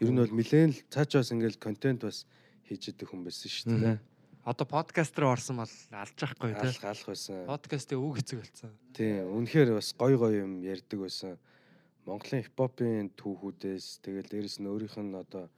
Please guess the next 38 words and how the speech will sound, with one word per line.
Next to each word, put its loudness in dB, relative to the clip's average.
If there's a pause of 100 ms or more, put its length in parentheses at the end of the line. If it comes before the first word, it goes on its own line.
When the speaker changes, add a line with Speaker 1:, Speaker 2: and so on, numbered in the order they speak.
(480)
Speaker 1:
ямарваа -2
Speaker 2:
Нүдэн -
Speaker 1:
нэг 4
Speaker 2:
дээр 6
нь -2
л -10
одоо -4
үүсч -8
өгсөн -12
юм. -20
Speaker 1:
Тийм, 8 (100)
бүр, -4
те, -2
яг. -10 (520)
Тэгээ 4
дээрэс 4
нь 6
өөрөө 10 (140)
юу 6
гэдэг, 2
ямарваа 2
нэг 2
байдлаар -2
ингээд -6 (680)
хоцорч -2
үлдээгүй, 2 (100)
ингээд -4 (720)
яг 2
ингээд 2
юм 4
уран 4
бүтээл 0
хийхэ 2
болцсон 0
байсан -2
ч -10
гэсэн -6
ингээд -4